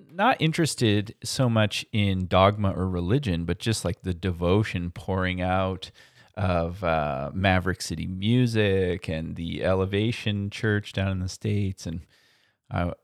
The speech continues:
I just would weep and listen to this beautiful music and feel the devotion and,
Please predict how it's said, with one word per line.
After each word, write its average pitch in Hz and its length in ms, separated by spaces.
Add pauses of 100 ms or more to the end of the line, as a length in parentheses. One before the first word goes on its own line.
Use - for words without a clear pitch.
I 95 160
just 90 300
would 90 160 (380)
weep 107 540
and 87 180
listen 92 280
to 87 40
this 85 100
beautiful 90 680
music 90 460
and 90 100
feel 95 180
the 90 120
devotion 90 720
and, 90 280